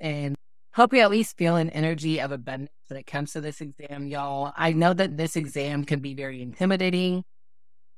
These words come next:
Wherever you are on your speech pathology journey, maybe you are about to apply to graduate programs, maybe you're already in graduate school, maybe you have graduated, are a speech pathologist, are in your clinical fellowship right now. Wherever you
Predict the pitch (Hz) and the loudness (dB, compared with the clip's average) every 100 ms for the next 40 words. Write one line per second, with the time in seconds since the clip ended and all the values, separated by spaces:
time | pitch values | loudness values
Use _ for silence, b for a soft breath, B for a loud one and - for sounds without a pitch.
0 | - - - - - - - - - 156 | -20 -20 -20 -20 -20 -20 -20 -20 -8 -2
1 | 165 165 165 196 190 170 147 147 160 156 | 0 4 4 6 4 4 4 6 4 2
2 | 147 139 - 160 165 151 143 143 131 117 | 0 -2 -4 -4 -4 0 2 0 -4 -6
3 | 147 151 156 156 143 135 139 135 131 135 | 0 2 2 4 4 2 -2 -6 -8 -10
4 | - 123 123 120 113 131 131 - - 160 | -6 -6 -4 -6 -8 -6 -6 -4 -2 0
5 | - 160 160 147 147 147 151 143 - 156 | 2 2 0 -2 0 0 -2 -6 -6 -8
6 | 147 151 151 143 143 131 127 131 131 135 | -6 -6 -6 -10 -10 -10 -10 -10 -10 -8
7 | 127 123 131 127 - 120 - - 202 202 | -10 -12 -12 -14 -18 -20 -14 0 4 6
8 | 196 160 143 135 135 127 120 - 175 180 | 6 2 -2 -6 -10 -10 -12 -2 2 2
9 | 180 170 165 160 160 - - - - 143 | 2 2 4 2 0 -4 -16 -20 -10 -4
10 | 147 143 - 143 147 - 143 143 139 143 | -2 -4 -6 -8 -4 2 2 0 -6 -12
11 | - - - - - 135 131 139 135 - | -16 -20 -20 -20 -8 -8 -6 -10 -14 -12
12 | 147 143 - 131 160 170 160 165 - 147 | -8 -8 -10 -6 0 2 0 -4 -6 -6
13 | 143 135 143 135 - - - - 151 160 | -6 -6 -8 -8 -16 -20 -20 -4 2 4
14 | 143 160 190 180 175 | 6 4 4 4 2